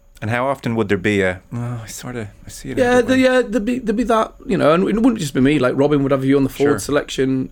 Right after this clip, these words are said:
Speaker 2: um, Andrew Goodman now would have a view on the back selection, and we'd all sort of put it into the mix. Um, but then ultimately, Leo makes the call, and we all go, "Right, okay, job,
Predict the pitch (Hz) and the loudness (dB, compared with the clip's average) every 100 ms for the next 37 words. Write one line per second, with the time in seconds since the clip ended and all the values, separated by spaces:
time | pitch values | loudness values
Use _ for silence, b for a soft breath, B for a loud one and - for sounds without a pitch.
0 | - 117 107 123 - - 135 123 135 135 | -8 -6 -4 -6 -10 -8 -2 0 2 2
1 | 127 127 131 127 127 120 117 127 123 117 | 2 2 2 2 0 -2 0 0 0 -2
2 | - - - - 131 - b b b b | -6 -6 -8 -6 -10 -10 b b b b
3 | b b - - 127 127 120 139 147 151 | b b -14 -4 0 2 0 2 2 2
4 | 131 - 107 - _ _ - - 127 139 | 0 -6 -6 -12 _ _ -4 -2 2 0
5 | 123 123 156 - - - b b - - | 0 0 -2 -4 -14 -18 b b -10 -2
6 | 127 123 120 131 135 139 139 143 131 123 | 2 2 0 2 2 2 -2 -2 0 2
7 | 120 120 131 135 127 131 - 127 - 127 | 0 0 2 4 2 0 -4 -10 -2 0
8 | 120 120 123 127 127 131 165 160 _ - | 0 -2 -2 -2 -2 0 -2 -4 _ -20
9 | - - - - 185 | -18 -20 -14 -12 -12